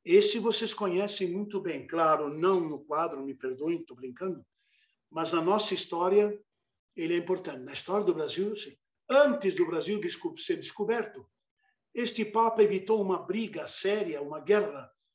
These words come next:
entre espanhóis e portugueses. E falou, "Olha, né, Colombo chegou, tudo bem, tudo bom? É,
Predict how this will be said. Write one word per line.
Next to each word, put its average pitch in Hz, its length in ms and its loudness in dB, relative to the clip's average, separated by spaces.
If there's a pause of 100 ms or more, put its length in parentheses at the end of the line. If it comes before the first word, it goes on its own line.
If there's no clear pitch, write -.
(180)
entre 190 300 2
espanhóis 196 640 2
e 220 60 -2
portugueses. 190 920 -4 (1700)
E 185 80 0
falou, 185 320 4
"Olha, 196 480 2 (640)
né, 190 200 -8
Colombo 196 480 6
chegou, 185 540 6
tudo 165 220 -2
bem, 196 240 -2
tudo 160 200 -10
bom? 190 440 -4 (360)
É, 165 260 -10